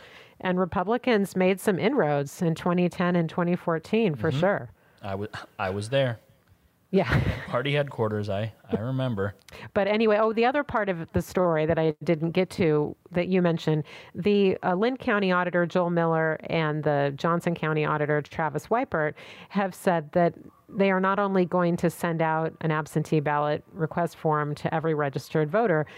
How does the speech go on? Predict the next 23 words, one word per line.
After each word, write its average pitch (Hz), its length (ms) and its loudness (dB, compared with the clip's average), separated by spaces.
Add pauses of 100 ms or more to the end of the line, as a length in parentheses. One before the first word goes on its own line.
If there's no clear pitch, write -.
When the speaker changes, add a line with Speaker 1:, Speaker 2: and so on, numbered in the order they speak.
(260)
Speaker 1:
they 185 180 2
are 190 120 2
going 175 380 2
to 175 240 0
pre-fill 190 1080 2
the 175 160 2
information 165 920 0 (400)
on 165 200 0
that 147 200 -2
form 180 540 2
so 180 140 -2
that 165 180 -2
when 175 160 2
you 175 140 4
get 208 300 0
the 185 100 2
form, 160 600 0
you 180 160 0
can 175 300 0 (160)
just 175 220 -4
look 190 320 0
at 170 240 2
it 160 200 2